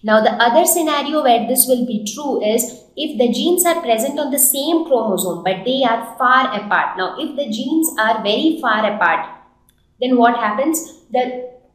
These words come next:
probability of crossing over becomes more, because you just now saw, right, that how crossing over takes place. It takes place with the neighboring non-sister chromatid. So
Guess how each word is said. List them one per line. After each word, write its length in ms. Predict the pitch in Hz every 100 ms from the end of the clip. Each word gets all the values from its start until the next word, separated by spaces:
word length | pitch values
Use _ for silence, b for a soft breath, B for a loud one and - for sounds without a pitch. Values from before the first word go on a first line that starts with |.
| -
probability 600 | 262 247 277 - 311 330
of 280 | 269 233 240
crossing 480 | 233 233 - 302 240
over 340 | 208 214 233 208
becomes 460 | 190 214 214 -
more, 540 | 202 196 165 - - -
because 280 | 254 285 302
you 120 | -
just 280 | 294 302 311
now 160 | 285
saw, 220 | 269 240
right, 340 | 247 214 - -
that 160 | - 226
how 240 | 262 254
crossing 320 | 240 220 254
over 260 | 226 208 220
takes 260 | 226 -
place. 480 | - 214 - - - -
It 220 | 247 -
takes 260 | 277 277 -
place 280 | 277 294 247
with 200 | 247 202
the 260 | 277 294 - -
neighboring 560 | 226 233 262 285 294
non-sister 880 | 226 220 262 262 - - - 240 240
chromatid. 640 | 254 220 190 190 160 - - -
So 540 | 254 220 - - -